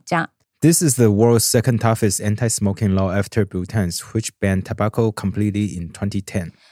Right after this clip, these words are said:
Speaker 1: 这个是世界第二严格的禁烟法案，仅次于二零一零年就全面禁烟的不丹。
Speaker 2: 这个很扯欸，我觉得
Speaker 1: 纽西兰禁烟是，
Speaker 2: 禁烟是禁成这样子。
Speaker 1: 是怎样？是，到底是怎样禁舍？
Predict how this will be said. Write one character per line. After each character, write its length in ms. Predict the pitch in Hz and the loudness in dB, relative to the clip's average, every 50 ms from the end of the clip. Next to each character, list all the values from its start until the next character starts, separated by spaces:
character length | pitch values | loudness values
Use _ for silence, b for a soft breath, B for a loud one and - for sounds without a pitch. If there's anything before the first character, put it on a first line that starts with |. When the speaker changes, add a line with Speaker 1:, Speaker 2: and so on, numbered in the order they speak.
| b b b | b b b
Speaker 1:
这 100 | - 320 | -2 0
个 80 | 320 294 | 2 2
是 100 | 285 285 | 2 0
世 160 | - - 277 | 0 0 0
界 160 | 233 269 254 | 2 2 2
第 160 | 226 - 254 254 | 4 4 4 6
二 80 | 240 | 6
严 180 | 214 185 180 175 | 6 4 4 4
格 140 | - 190 185 | 2 2 2
的 140 | 185 180 | 4 2
禁 360 | 180 175 - - 247 214 196 196 | 2 0 0 0 2 2 4 4
烟 200 | 196 196 196 190 | 4 2 2 2
法 160 | - 180 147 | 2 0 0
案， 260 | - - 196 185 170 | 0 0 0 0 0
仅 340 | 170 - 180 170 165 160 160 | 0 -2 0 0 2 2 0
次 300 | - - - 330 285 240 | -2 0 0 2 2 2
于 180 | - 196 196 202 | 2 2 2 2
二 200 | - - 294 285 | 4 4 4 4
零 180 | 240 226 220 220 | 4 4 2 2
一 180 | - 247 254 | 4 4 4
零 200 | 247 220 202 196 | 4 4 2 2
年 220 | 196 190 185 180 180 | 2 2 2 0 0
就 200 | - 240 220 196 | 0 0 0 0
全 280 | - - - 190 175 | -2 -2 0 0 2
面 340 | 175 190 233 240 208 180 175 | 2 4 4 4 4 2 0
禁 260 | - - 226 202 185 | -2 0 0 0 2
烟 200 | 180 190 185 196 | 2 4 4 4
的 140 | 185 185 165 | 4 2 0
不 380 | 160 - - 233 214 170 156 156 | 0 -2 -2 0 0 0 0 -2
丹。 420 | - - 160 147 156 156 160 190 - _ _ | 0 2 2 2 2 0 -2 -4 -6 _ _
Speaker 2:
这 140 | - - 349 | -4 -4 2
个 140 | - 330 277 | 4 6 8
很 200 | 185 180 165 196 | 8 8 8 6
扯 280 | - - - 233 165 131 | 4 4 4 6 6 8
欸， 80 | 127 | 8
我 120 | 127 127 226 | 8 8 8
觉 140 | 269 294 | 8 8
得 80 | 254 240 | 8 8
Speaker 1:
纽 100 | 269 359 | 8 8
西 60 | 453 427 | 8 6
兰 220 | 359 285 269 285 - - - | 6 4 4 0 -2 -8 -4
禁 260 | - 392 - 226 208 | 0 4 6 8 8
烟 160 | 214 - 302 | 8 8 8
是， 100 | 311 247 | 8 6
Speaker 2:
禁 160 | - - 240 | 6 6 6
烟 40 | 180 | 6
是 100 | 151 143 | 8 6
禁 0 | |
成 0 | |
这 0 | |
样 0 | |
子。 60 | 135 | 6
Speaker 1:
是 120 | - 190 185 233 | 6 6 8 8
怎 100 | 220 226 | 8 6
样？ 260 | 254 262 240 208 208 | 6 6 4 4 2
是， 180 | - 359 359 | 2 0 -2
到 180 | - - 339 320 | 2 4 6 6
底 80 | 254 233 | 6 4
是 80 | 269 | 2
怎 120 | 233 208 175 | 0 0 2
样 180 | 185 190 196 | 2 2 0
禁 200 | 190 - 202 170 | 0 0 0 0
舍？ 240 | 165 - 160 - - | 0 -2 -4 -6 -6